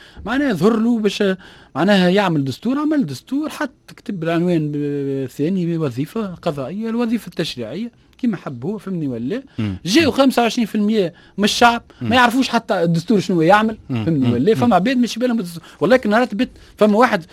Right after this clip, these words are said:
Speaker 1: في القهوة قال لي: "الحمد لله عملنا دستور باش يسبونا فلوس وكل شيء". والله ماشي بالهم
Speaker 2: مم.
Speaker 1: معناها باش يسبوا لهم الفلوس.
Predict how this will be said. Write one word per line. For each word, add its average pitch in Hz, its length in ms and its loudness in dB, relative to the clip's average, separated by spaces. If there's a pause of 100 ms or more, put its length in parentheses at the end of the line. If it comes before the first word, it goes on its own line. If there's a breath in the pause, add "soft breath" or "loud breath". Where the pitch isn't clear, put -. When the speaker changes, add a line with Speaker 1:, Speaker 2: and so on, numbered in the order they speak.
(140)
Speaker 1:
في - 60 -6
القهوة 262 360 4
قال 247 120 4
لي: 240 60 6
"الحمد 226 280 0
لله 233 100 2
عملنا 220 200 0
دستور 185 320 -2
باش 208 120 -2
يسبونا 190 360 -2
فلوس 208 280 -4
وكل 196 160 -4
شيء". 180 160 -10 (800)
والله 320 420 6
ماشي 240 300 6
بالهم 285 260 6
Speaker 2:
مم. 196 40 4
Speaker 1:
معناها 208 400 6 (200 loud breath)
باش 202 140 4
يسبوا 196 300 0
لهم 262 100 6
الفلوس. 208 380 -2